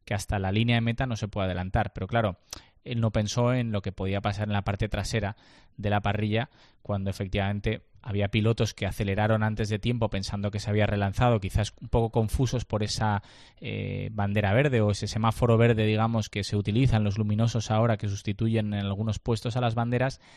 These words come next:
dio lugar a confusión y el acelerón, eh, demasiado pronto con el consecuente frenazo hizo que los pilotos de atrás no vieran lo que estaba sucediendo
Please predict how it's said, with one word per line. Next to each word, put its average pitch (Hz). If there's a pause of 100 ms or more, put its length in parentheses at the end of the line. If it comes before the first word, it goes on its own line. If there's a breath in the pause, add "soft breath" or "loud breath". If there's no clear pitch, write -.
(320 loud breath)
dio 123
lugar 123
a 117
confusión 127
y 104
el 101
acelerón, 110 (360 loud breath)
eh, 107
demasiado 110
pronto 123
con 104
el 104
consecuente 117
frenazo 120
hizo 113
que 110
los 104
pilotos 110
de 107
atrás 110
no 107
vieran 104
lo 104
que 101
estaba 98
sucediendo 98